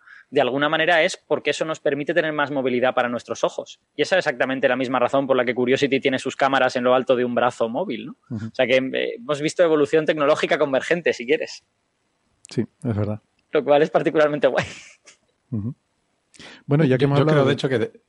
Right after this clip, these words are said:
Speaker 2: Sí,
Speaker 3: o sea,
Speaker 2: perdona, Carlos.
Speaker 3: de-, deberían dejar de sorprenderse y, y ya explotarlo. Yo creo que la, la siguiente tanda de misiones a Marte,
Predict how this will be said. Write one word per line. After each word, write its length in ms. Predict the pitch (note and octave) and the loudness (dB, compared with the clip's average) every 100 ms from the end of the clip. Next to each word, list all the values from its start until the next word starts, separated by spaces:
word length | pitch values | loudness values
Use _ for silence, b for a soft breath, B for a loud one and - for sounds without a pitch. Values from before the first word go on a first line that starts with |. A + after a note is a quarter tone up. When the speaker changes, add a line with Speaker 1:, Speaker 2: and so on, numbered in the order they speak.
| - | -4
Speaker 2:
Sí, 120 | C3+ | -2
Speaker 3:
o 60 | G#2 | 0
sea, 0 | |
Speaker 2:
perdona, 240 | A#2+ A2+ | 0 -2
Carlos. 300 | A#2+ A#2 - _ _ _ _ _ _ _ - | -6 -8 -12 _ _ _ _ _ _ _ -10
Speaker 3:
de-, 380 | D3 - B2 - | -10 -2 -2 0
deberían 360 | A2+ A2 B2 C#3+ | 0 2 2 0
dejar 260 | C3 C3 | 0 0
de 80 | C3+ | 0
sorprenderse 580 | B2 B2 A#2 C#3 C3+ B2+ | -2 -2 0 0 0 -2
y, 120 | A#2+ | -2
y 80 | A#2 | -2
ya 320 | G#2+ C3 - _ | 0 0 -4 _
explotarlo. 640 | C3 - - G#2+ B2+ F#2 F#2+ | -4 -4 -6 -2 -2 -2 -2
Yo 100 | G#2+ | 0
creo 160 | A#2 | 2
que 80 | A#2 | 2
la, 140 | A2+ - | -2 -2
la 120 | A2 | -4
siguiente 580 | - A2 A#2+ A#2 B2+ B2+ | -2 0 0 2 2 2
tanda 260 | C3 A#2+ | 0 0
de 60 | B2+ | 0
misiones 240 | A#2+ A#2 | 0 -2
a 40 | A#2+ | 0
Marte, 420 | C3+ C#3 D#3 D#3 | 0 0 -2 -4